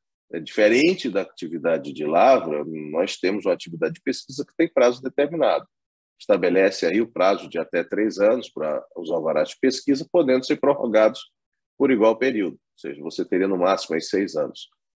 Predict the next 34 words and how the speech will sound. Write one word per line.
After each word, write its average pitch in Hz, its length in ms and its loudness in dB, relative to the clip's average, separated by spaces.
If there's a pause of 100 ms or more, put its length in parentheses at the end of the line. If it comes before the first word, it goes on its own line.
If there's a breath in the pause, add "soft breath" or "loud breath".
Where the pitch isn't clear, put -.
(180)
Certamente 131 1200 0 (460)
que 135 80 -4
uma 151 160 0
situação 113 840 -2
em 87 40 -12
que 95 120 -8
você 92 260 -4
tem 82 280 -4
um 85 120 -2
excesso 135 600 0
de 123 100 -6
burocracia 101 880 -4 (420)
na 90 160 0
análise 123 520 4
de 127 80 -2
documentos, 104 840 -2
no 95 80 -8 (160)
todo 160 220 4
o 160 80 0
procedimento 123 640 0
para 107 100 -2
que - 120 -10
você 117 300 -2 (100)
tenha, 156 420 2
obtenha 135 500 0
anuência, 110 640 -6 (420)
isso - 160 -4
praticamente - 580 0
esgota 160 500 2
o 92 60 0
prazo 95 460 0
que - 100 -12
você 92 260 -4
tem 113 340 -2